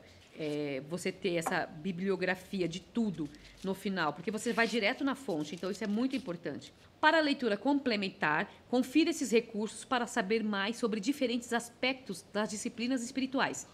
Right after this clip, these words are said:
Endereços de site que foram fornecidos, tá bom? Então tem aqui Anônimo, Agostinho, que mais? Bonhoeffer. Ixi, tem tudo aqui, ó. E que mais? E tem uma coisa muito interessante aqui,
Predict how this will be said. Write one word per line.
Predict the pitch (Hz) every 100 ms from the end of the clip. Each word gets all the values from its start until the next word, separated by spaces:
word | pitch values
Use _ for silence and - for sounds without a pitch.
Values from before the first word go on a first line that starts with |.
| -
Endereços | 208 214 220 247 208
de | 220
site | - 165 147 175 -
que | 233
foram | - 214 208
fornecidos, | - 269 262 254 - 175 175 214
tá | - 185
bom? | 180
Então | 208 196
tem | 170 180
aqui | 165 165
Anônimo, | 170 220 277 285 269 277 - - -
Agostinho, | 190 190 190 - - 269 285 269 285 285 285 - -
que | 196
mais? | 185 143 - - - - - - - - - 202
Bonhoeffer. | 247 196 180 214 277 - 330 320 - - - - -
Ixi, | 480 -
tem | 359
tudo | - 294 185
aqui, | 165 -
ó. | - - - -
E |
que | 202 240
mais? | 220 196 285 - - - - - - -
E |
tem | 180
uma | 180
coisa | 208 208
muito | 208 277
interessante | 285 208 196 - 160 156
aqui, | - 208 247 -